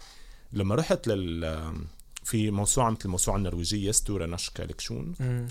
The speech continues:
Speaker 1: فبحثت بموضوع مثلًا شو هو الفليكنينج وشو هو الانفاندرر. الفليكنينج هو الشخص اللي إجا لأسباب تتعلق بظروف إنسانية معينة، سياسية قاهرة، إجا مثل ما نحن هلأ هون موجودين.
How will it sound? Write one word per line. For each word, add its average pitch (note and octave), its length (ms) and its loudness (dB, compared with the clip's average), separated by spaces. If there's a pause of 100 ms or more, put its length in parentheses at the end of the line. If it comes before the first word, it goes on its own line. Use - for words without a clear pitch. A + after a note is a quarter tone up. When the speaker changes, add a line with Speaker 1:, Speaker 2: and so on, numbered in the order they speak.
Speaker 1:
فبحثت F#2 1300 0
بموضوع A2+ 400 2
مثلًا F2+ 460 -2
شو - 200 2
هو C3+ 140 4
الفليكنينج A2 500 -2
وشو G#2 180 -2
هو G#2+ 120 0
الانفاندرر. F2+ 640 -6 (440)
الفليكنينج C#3 580 -2
هو F#2 140 2
الشخص - 460 0
اللي - 120 -4
إجا F#2+ 360 -2 (920)
لأسباب A2+ 480 8
تتعلق F#2+ 460 0
بظروف F#2+ 380 0
إنسانية F#2 420 2
معينة، A2+ 680 0
سياسية E2+ 500 2
قاهرة، A#2+ 680 0
إجا G2+ 160 0
مثل F2 240 -2
ما D#2+ 120 0
نحن D#2+ 220 -6
هلأ E2+ 180 -4
هون F2+ 140 -4
موجودين. F2+ 460 -6